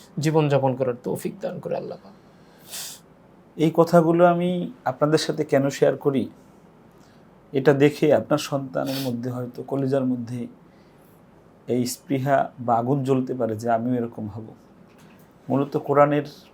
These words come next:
Speaker 2: প্রচারের জন্য আমি এরকম করি বা এরকম ভিডিও বানাই বা এই কথাগুলো, এই স্মৃতিগুলো আমি রেখে দিই।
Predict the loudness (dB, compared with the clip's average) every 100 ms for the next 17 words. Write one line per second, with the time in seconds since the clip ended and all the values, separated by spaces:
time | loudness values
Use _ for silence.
0 | -4 0 4 4 4 -2 -6 -4 -6 -10
1 | -20 -20 -20 -20 -20 -20 -6 -2 0 0
2 | -2 -6 -6 -2 -2 -2 -2 -2 -2 -4
3 | -8 -6 -6 -6 -4 -4 -6 -14 -20 -20
4 | -20 -20 -20 -20 -20 -10 -2 0 0 -2
5 | -2 -2 -2 -2 -2 -2 -2 -4 -6 -6
6 | -4 0 0 0 -4 -4 -8 -10